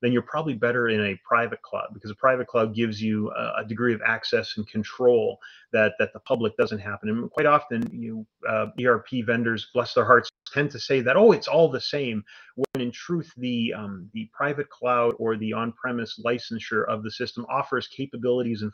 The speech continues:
functionalities that their public cloud version doesn't. And, I mean, you guys have cr-, have, uh,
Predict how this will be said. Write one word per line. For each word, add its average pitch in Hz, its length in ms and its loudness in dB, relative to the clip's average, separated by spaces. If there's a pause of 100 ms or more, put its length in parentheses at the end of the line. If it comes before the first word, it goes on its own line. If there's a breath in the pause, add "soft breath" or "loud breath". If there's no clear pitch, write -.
functionalities 110 720 -2
that 113 300 -2
their 107 400 -4
public 190 240 0
cloud 110 300 0
version 107 340 0
doesn't. 120 400 -2 (400 soft breath)
And, 107 360 -2
I - 20 0
mean, 113 160 2
you 143 80 2
guys 127 220 6
have 107 160 -4
cr-, - 260 -16
have, 110 300 2
uh, 107 180 0